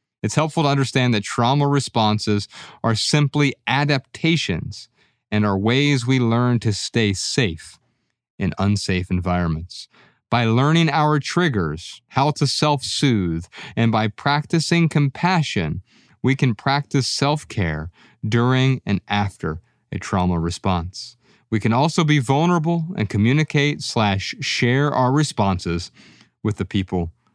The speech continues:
we care about. This allows us to act, ask for support when we need it. "I'm really anxious or overwhelmed right now. Can you give me a hug?" Or, "Hey, I just really need some space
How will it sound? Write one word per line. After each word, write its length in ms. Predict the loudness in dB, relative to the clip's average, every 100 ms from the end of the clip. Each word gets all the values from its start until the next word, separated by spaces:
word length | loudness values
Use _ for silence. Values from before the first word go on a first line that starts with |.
| _
we 100 | -6
care 280 | -2 0 0
about. 320 | 0 -4 -6 -12 _ _ _ _ -10 -2
This 200 | 0 2
allows 460 | 2 2 2 2
us 300 | 0 0 -6 -18 -20 _
to 200 | -8 -4
act, 460 | 0 -2 -4 -20 -20 _ _ _ _ _ _
ask 320 | 0 0 -4
for 220 | -2 -2
support 540 | 0 -4 -2 -2 -2 -4 _ _ _ _
when 180 | -2 2
we 120 | 2
need 220 | 2 0
it. 140 | -4 -10 _ _ _ _ _ _ _
"I'm 240 | 2 4
really 300 | 4 2 0
anxious 560 | 0 0 2 0 -2 0
or 160 | -2 0
overwhelmed 680 | 0 0 0 2 2 2
right 180 | 0 -2
now. 360 | -2 -4 -6 -12 _ _ _
Can 160 | 0
you 160 | 2 0
give 220 | 0 0
me 200 | 2 2
a 100 | 2
hug?" 420 | 0 -2 -2 -6 -12 _ _ _ _ _ _
Or, 120 | -2
"Hey, 360 | 0 0 -2 -8 _ _ _ _ _
I 60 | 0
just 200 | 0 0
really 400 | 0 2 2 2
need 240 | 0 -2
some 200 | -2 -4
space 800 | -4 -8 -4 -6 -6 -12 -14 -16